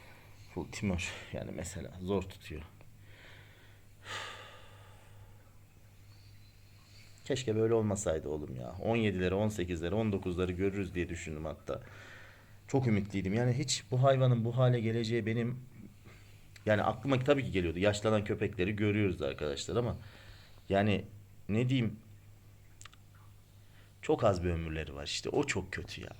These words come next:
Ömür olarak gerçekten, e, doğa yani köpeklere biraz adil davranmamış.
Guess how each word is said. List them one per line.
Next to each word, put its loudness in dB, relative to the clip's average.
Ömür 4
olarak 2
gerçekten, 2
e, -4
doğa 6
yani 2
köpeklere 0
biraz -2
adil 4
davranmamış. 4